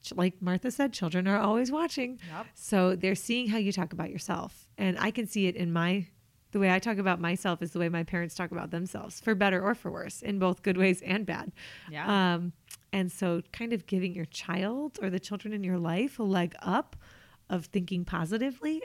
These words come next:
Speaker 1: about themselves and their bodies and their actions is really a wonderful gift you can give them.
Speaker 2: It really, really is. And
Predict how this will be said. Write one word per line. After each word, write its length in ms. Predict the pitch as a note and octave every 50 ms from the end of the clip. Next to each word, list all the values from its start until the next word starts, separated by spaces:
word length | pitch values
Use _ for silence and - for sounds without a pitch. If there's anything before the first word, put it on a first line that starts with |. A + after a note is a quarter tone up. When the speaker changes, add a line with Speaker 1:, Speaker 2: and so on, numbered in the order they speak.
| -
Speaker 1:
about 300 | - G#3+ C4 B3+ C4 C4
themselves 580 | - C#4 C#4+ B3+ - C#4 C#4 D4 D#4+ D4+ - -
and 100 | G3 E3+
their 100 | F3 E3+
bodies 640 | D#3+ - D#3+ E3 F#3 G3+ A#3+ C4 C#4 C#4+ C4 - -
and 220 | F3+ E3 E3+ E3 - - - - - _ _ _ _ -
their 240 | F3+ E3+ E3 E3 - -
actions 640 | F#3 F3 F3+ F#3+ - - - A#3 A#3+ C4 C4+ -
is 240 | - G3+ - - - -
really 240 | A#3 A#3 A3+ G#3
a 100 | - -
wonderful 480 | F#3 D#3+ F#3 F#3 F3+ F#3 F#3 - - E3+
gift 300 | D3+ - F#3 G3+ F#3+ -
you 60 | F3+ E3+
can 160 | - E3 D#3
give 320 | D#3 D3+ F3+ F#3 F#3+ E3+
them. 340 | E3 - - - - G3 E3 - _ _ _ _ _ _ _ _ _ _ _ _ _
Speaker 2:
It 180 | - E3+ F3+ D#3+
really, 400 | E3+ F3+ F#3 F#3+ F#3+ F#3 F#3 F#3
really 360 | E3+ E3 D#3 D3+ D#3+ D#3 C#3 -
is. 520 | - C#3 C3+ B2 A#2 G#2+ - - - - _ -
And 460 | E3 E3 D#3 D3+ D3+ D3+ D3 C#3